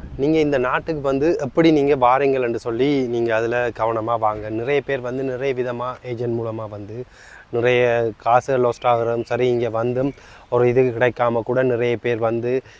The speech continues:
இப்போவும் வாழ்ந்துட்டு இருக்கிறாங்க. அது சமயம் காலங்கள் இழுபட்டு கொண்டு போயிடும். So, நீங்க எப்படி நீங்க ஊர்ல இருந்து,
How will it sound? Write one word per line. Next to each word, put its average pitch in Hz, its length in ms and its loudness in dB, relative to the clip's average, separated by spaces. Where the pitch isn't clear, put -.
இப்போவும் 139 360 4
வாழ்ந்துட்டு 123 400 4
இருக்கிறாங்க. 117 340 -2
அது 123 220 0
சமயம் 120 420 -6
காலங்கள் 139 520 6
இழுபட்டு 127 300 4
கொண்டு 120 220 2
போயிடும். 110 380 -2
So, 117 120 -8
நீங்க 120 180 -4
எப்படி 180 360 0
நீங்க 165 260 2
ஊர்ல 143 300 2
இருந்து, 135 400 0